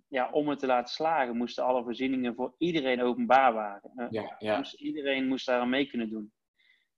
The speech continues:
Speaker 1: En uiteindelijk kwam het dus daar ook, een, eh, daar ook dat concept uit, Plan Einstein, waarbij, eh, wijkbewoners dus ook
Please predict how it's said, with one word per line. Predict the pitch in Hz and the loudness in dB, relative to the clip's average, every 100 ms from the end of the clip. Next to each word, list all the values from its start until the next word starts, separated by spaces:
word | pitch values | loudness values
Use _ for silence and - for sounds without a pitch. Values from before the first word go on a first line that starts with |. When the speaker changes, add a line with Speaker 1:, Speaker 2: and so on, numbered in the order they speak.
| _ | _
Speaker 1:
En | 117 | -2
uiteindelijk | 120 139 143 131 | 0 2 2 2
kwam | 127 127 | 2 2
het | |
dus | 123 120 | 2 2
daar | 127 120 117 123 | 6 6 6 0
ook, | 127 113 | -4 -2
een, | 120 120 | -4 -4
eh, | 123 117 113 98 - _ | -6 -6 -6 -12 -18 _
daar | 123 113 | 2 4
ook | 117 113 | 2 0
dat | 120 113 - | -4 -4 -6
concept | 123 - 156 - | -2 4 4 6
uit, | 123 113 | 2 2
Plan | 123 113 | 2 2
Einstein, | 117 147 - - 113 117 | 2 0 -2 -8 -6 -4
waarbij, | 113 107 110 110 110 113 | -4 -2 -2 0 -2 -4
eh, | 113 _ _ _ _ | -6 _ _ _ _
wijkbewoners | 123 120 123 123 123 120 113 | 6 6 6 4 4 4 0
dus | 117 - | -6 2
ook | 131 143 - - | 2 2 -2 -20